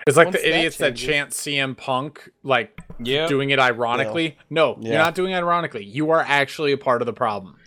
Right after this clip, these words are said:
Speaker 3: Yeah,
Speaker 2: Yep.
Speaker 3: like, they wanna feel smarter than everybody else. They wanna feel superior to everybody else. And, like, these are, it's, it's, it's a great microcosm of so much that has come out of, like,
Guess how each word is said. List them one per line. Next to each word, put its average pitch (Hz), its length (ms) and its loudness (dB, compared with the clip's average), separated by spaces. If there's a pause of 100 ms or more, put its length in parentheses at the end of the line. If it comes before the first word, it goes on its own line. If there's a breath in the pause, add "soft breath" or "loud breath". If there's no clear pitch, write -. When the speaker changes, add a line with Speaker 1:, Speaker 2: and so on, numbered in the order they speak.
(120)
Speaker 3:
Yeah, 185 300 0
Speaker 2:
Yep. 151 300 -2
Speaker 3:
like, 160 200 -20
they 165 220 -6
wanna 160 300 -6
feel 165 280 -6
smarter 143 340 -8
than 143 140 -16
everybody 131 320 -8
else. 131 220 -8
They 139 80 -12
wanna 131 200 -10
feel 135 160 -12
superior 120 380 -8
to 120 80 -8
everybody 113 340 -8
else. 113 300 -10
And, 131 160 -14
like, 117 160 -12 (260 loud breath)
these 190 320 -6
are, 202 180 -4
it's, 214 300 -8
it's, 226 380 -8
it's 208 200 -10
a 202 80 -4
great 170 420 -8
microcosm 147 760 -8
of 131 160 -12
so 135 240 -8
much 127 300 -10
that 127 160 -4
has 117 160 -10
come 120 420 -8
out 113 220 -8
of, 113 120 -10
like, 110 440 -8